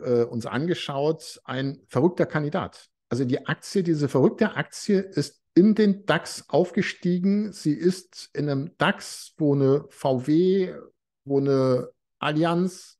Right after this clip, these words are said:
wo eine Deutsche Telekom und viele andere Unternehmen mit dabei sind. Als ich gehört habe, dass die Commerzbank in den dax aufste-, stau-, aufsteigt, habe ich nur den Kopf geschüttelt und wirklich gefragt, "Muss das sein?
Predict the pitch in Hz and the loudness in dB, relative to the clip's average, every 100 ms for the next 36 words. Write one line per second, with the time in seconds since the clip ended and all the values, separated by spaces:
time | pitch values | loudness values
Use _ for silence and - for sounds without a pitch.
0 | 156 135 147 131 131 135 - - - 170 | -10 -6 -2 -2 0 0 -2 -4 0 2
1 | 170 165 - 156 160 - 139 - - 202 | 0 -6 -10 -8 -8 -8 -10 -10 -2 2
2 | 226 208 - 131 151 170 160 165 170 - | 4 4 0 -2 0 0 2 2 2 -2
3 | 160 165 151 147 147 151 139 139 143 139 | -2 0 0 0 -2 -4 -10 -8 -6 -4
4 | 143 160 123 175 - _ - - _ _ | -4 0 0 0 -6 _ -20 -20 _ _
5 | - 135 190 - 143 156 175 180 175 - | -6 -2 -2 0 2 4 4 2 0 0
6 | 143 - 151 - 135 135 170 - 156 156 | -4 -4 -10 -4 -2 0 0 -2 -4 -2
7 | 151 190 135 127 131 135 - 131 156 - | -4 -6 -2 -2 -2 -4 -6 -4 -4 -4
8 | - 160 - - - 131 156 151 - 143 | -6 -6 -6 -6 0 4 2 0 -2 -2
9 | - 156 151 147 - - 131 147 - 147 | 0 -4 -4 -4 -12 -10 -6 -6 -2 0
10 | 143 135 - 165 - 123 - 123 143 - | 2 0 -2 -4 -2 -2 0 -2 -2 -2
11 | 131 160 165 143 139 - 135 135 - 135 | 0 2 2 -4 -6 -6 -6 -6 -6 -4
12 | 170 165 - 127 135 | -2 -4 -4 -4 -4